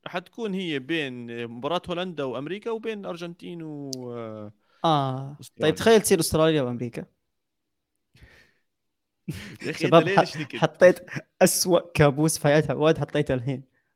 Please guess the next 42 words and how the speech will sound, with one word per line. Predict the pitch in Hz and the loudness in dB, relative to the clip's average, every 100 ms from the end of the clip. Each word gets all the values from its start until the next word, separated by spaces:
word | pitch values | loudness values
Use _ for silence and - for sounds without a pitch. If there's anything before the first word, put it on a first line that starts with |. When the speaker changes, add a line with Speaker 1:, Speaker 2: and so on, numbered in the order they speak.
| _ | _
Speaker 2:
ف، | - | -6
Speaker 1:
لا، | 131 127 127 120 120 107 | -2 -2 -2 -2 -6 -8
لا، | 90 87 - - | -12 -20 -12 -4
Speaker 2:
اسمع، | 156 | -2
Speaker 1:
لا. | 156 | 0
Speaker 2:
اسمع، | 135 | -2
على | 139 147 | -2 -2
تطبيلك | 160 160 175 175 | -2 0 0 0
الميسي | 131 151 - 127 | -2 -2 -2 -2
هذا، | 127 131 208 208 _ _ _ _ _ | -2 0 -2 -8 _ _ _ _ _
Speaker 1:
مم. | 101 - _ _ _ _ _ _ _ _ - | -20 -20 _ _ _ _ _ _ _ _ -4
Speaker 2:
آه، | 135 135 131 120 - - | 0 2 0 -2 -10 -12
أتمنى | 143 151 139 | -2 0 0
فوز | 139 123 | 0 -2
أستراليا، | 127 - 117 117 139 | -6 -8 -8 -4 0
مع | 139 135 | 0 0
أنه | 165 151 156 - _ _ | -2 -2 -4 -8 _ _
أبغى | 151 139 127 175 - _ _ _ _ - | -4 -2 -2 -4 -6 _ _ _ _ -8
الأرجنتين | 139 131 139 127 156 | -4 -2 -2 0 0
وميسي | 135 151 - | 0 -2 -2
يمسحوا | 151 - 135 | -4 -4 -6
بأستراليا، | 135 - - 139 131 _ _ _ _ - | -6 -6 -4 -4 -4 _ _ _ _ -8
يمسحوا | 135 - | -6 -6
Speaker 1:
راح | 143 | -4
Speaker 2:
فيهم | 147 | -2
الأرض. | 180 - | -2 -6
Speaker 1:
يمسحوا، | 143 110 113 | -10 -12 -14
راح | - 147 | -6 -4
يمسحوا | 240 190 | -2 -6
فيهم | 147 170 | -6 -6
Speaker 2:
يا | |
Speaker 1:
الأرض. | 139 143 - | -2 -2 0
Speaker 2:
أخي، | 170 165 | 0 0
منتخب | 147 208 - 131 | 0 -2 -4 -6
أستراليا | - 151 180 | 0 2 2
كريه، | - 123 165 143 - _ _ _ | 2 0 -2 -2 -8 _ _ _
منتخب | - - 151 | -6 -2 -2
كريه. | 123 131 143 160 | -2 -4 -2 -4
زي | - 175 | 2 4
ما | 180 | 4
قلت | 151 170 | 2 -2
أنت، | 165 - | -4 -4